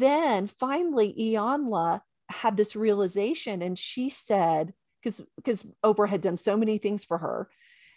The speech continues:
And, um, she said, "Bar-," uh, she said, "Oprah, I couldn't receive it. I couldn't re-,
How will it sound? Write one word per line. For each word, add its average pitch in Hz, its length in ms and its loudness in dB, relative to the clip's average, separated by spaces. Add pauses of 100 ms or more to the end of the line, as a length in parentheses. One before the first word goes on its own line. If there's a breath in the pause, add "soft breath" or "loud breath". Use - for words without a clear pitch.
(160 soft breath)
And, 190 560 2 (160)
um, 180 360 -2
she 226 280 -4
said, 190 580 0
"Bar-," 220 320 -4
uh, 220 80 -2
she 202 220 -6
said, 202 200 -4 (100)
"Oprah, 240 460 0
I 214 140 -4
couldn't 240 500 -6
receive 190 500 -6
it. - 280 -14 (580)
I 226 80 -4
couldn't 247 420 -6
re-, 220 100 -8